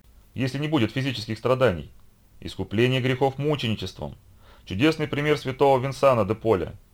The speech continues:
А всю эту самоотверженность и братские чувства, и героизм в годины мора, неужели мы имеем право выкинуть за борт все эти добродетели?» «Нет, я не согласна», возбуждённо проговорила Флоренс.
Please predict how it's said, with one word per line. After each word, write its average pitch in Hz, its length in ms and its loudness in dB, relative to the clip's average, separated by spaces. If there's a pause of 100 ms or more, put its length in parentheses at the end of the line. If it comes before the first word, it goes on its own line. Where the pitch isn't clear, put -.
(300)
А 92 120 -4
всю 147 220 0
эту 151 240 0
самоотверженность 120 720 2
и 117 40 -2
братские 120 400 4
чувства, 123 360 -4
и - 80 -4
героизм 113 580 2 (320)
в 87 100 -12
годины 113 340 4
мора, 101 420 0 (100)
неужели 123 400 0
мы 156 180 2
имеем 151 260 0
право 143 280 6
выкинуть 127 340 -4
за 131 160 6
борт 110 220 0
все 131 220 -4
эти 107 140 -6
добродетели?» 101 720 -2 (800)
«Нет, 82 400 -6
я 82 200 2
не 117 100 0
согласна», 127 640 2 (440)
возбуждённо 98 520 0
проговорила 104 480 2
Флоренс. 92 500 -2